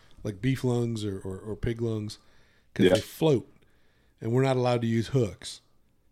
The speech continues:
Speaker 1: So you throw a wooden block in them and you throw it out there. And even
Speaker 2: Okay.
Speaker 1: if you see an alligator and you throw the, the lungs out there and they're all bloody and gnarly,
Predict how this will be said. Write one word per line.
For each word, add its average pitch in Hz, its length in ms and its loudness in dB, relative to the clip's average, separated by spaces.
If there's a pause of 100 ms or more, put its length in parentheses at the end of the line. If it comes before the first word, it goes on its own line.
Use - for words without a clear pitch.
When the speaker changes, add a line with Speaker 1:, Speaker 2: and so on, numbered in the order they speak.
Speaker 1:
So - 140 -6
you 107 120 -2
throw 123 180 0
a 113 40 4
wooden 120 280 4
block 120 420 0
in 101 120 -6
them 98 160 -6
and 107 120 -4
you 98 80 -4
throw 113 280 -2
it 107 40 -2
out 110 240 -2
there. 104 280 -4 (640)
And 101 80 6
even 107 140 10
Speaker 2:
Okay. 127 100 8
Speaker 1:
if 107 60 10
you 131 60 0
see - 140 -2
an 139 60 4
alligator 123 380 0
and 110 80 -2
you 104 60 -4
throw 123 280 -2
the, 110 160 -2 (920)
the 110 140 -8
lungs 120 380 -2
out 113 180 -2
there 117 120 -2
and 110 100 -4
they're 113 80 0
all 110 60 0
bloody 110 440 -2
and 104 160 -4
gnarly, 107 460 -6